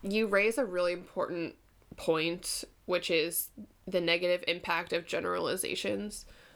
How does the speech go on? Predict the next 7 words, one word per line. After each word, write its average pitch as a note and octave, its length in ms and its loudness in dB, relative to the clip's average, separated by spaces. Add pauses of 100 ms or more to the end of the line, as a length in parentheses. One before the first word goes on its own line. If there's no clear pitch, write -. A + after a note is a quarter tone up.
(100)
or - 220 -4
I F#3 120 6
would E3+ 140 2
say, - 240 0
like, - 240 -8
unjust F#3 680 0
generalizations, G3 1120 -2